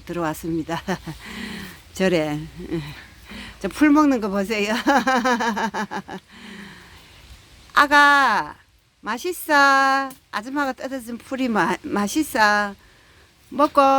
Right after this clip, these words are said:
잘 있어? 응?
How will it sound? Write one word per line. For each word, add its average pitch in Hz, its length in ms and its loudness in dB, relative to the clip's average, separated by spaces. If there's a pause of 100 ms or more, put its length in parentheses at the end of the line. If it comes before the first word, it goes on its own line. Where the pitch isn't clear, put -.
(840)
잘 240 200 -2
있어? 311 840 2 (960)
응? 339 440 0